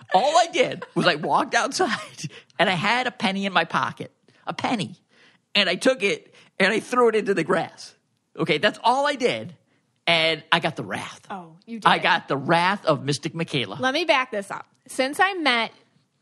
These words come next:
Speaker 2: you, you've, you don't like change. Like some little annoying person. Like, you don't like change. And I say, "Just give it to me. I'll take your change." I put in my change purse. I'll take my change.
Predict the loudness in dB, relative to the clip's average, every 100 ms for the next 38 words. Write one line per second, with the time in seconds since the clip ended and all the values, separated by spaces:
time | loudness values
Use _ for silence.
0 | -12 -10 -8 -8 -10 -12 _ _ _ -2
1 | 2 2 0 -2 -6 _ _ -6 -2 0
2 | 0 -2 -4 -12 -10 -10 -12 -12 -18 -18
3 | -16 -18 _ _ -6 -4 -4 -6 -14 -20
4 | -8 -4 -2 -2 -4 -4 -4 -2 -2 -4
5 | -6 -8 -10 -10 -12 -14 -10 -4 0 0
6 | 0 -4 -6 -8 -4 -2 -2 -2 -4 -4
7 | -8 -12 -2 -2 -2 -4 -4 -2 -2 -2
8 | -4 -4 -6 -10 -16 -20 -14 -6 -6 -6
9 | -6 -6 -8 -8 -8 -10 -8 -8 -8 -10
10 | -10